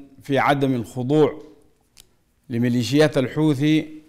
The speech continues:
منذ أن قامت بالهجوم عليها في العام ألفين وإحداش ألفين واثناش، وصدت هجمات الميليشيات الحوثية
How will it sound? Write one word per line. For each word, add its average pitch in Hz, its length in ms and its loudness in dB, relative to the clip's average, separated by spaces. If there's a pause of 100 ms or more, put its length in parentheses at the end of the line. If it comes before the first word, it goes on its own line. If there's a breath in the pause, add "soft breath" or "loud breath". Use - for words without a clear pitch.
منذ 147 320 -4
أن 131 100 -6
قامت 143 440 0
بالهجوم 123 540 -4
عليها 127 440 -2
في 113 160 -12
العام 110 480 -6
ألفين 110 560 -8
وإحداش 107 460 -6
ألفين 104 320 -10
واثناش، 95 380 -10 (1500 soft breath)
وصدت 123 760 0
هجمات 127 480 0
الميليشيات 107 420 -4
الحوثية 127 760 -2